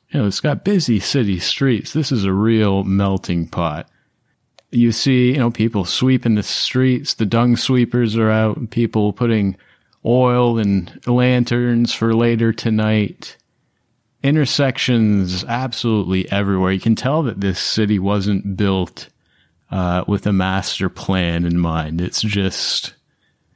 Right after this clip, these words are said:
it was just buildings got added as it grew,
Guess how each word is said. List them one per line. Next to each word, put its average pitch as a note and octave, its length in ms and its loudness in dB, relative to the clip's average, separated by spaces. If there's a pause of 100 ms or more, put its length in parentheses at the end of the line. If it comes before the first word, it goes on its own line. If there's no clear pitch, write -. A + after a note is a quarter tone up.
(200)
it G#2+ 320 -4
was G#2+ 240 0
just G2 360 -2
buildings A#2 460 2
got A2 340 -2
added G#2 440 -4
as F#2+ 200 -2
it G2 160 -2
grew, F#2 520 -2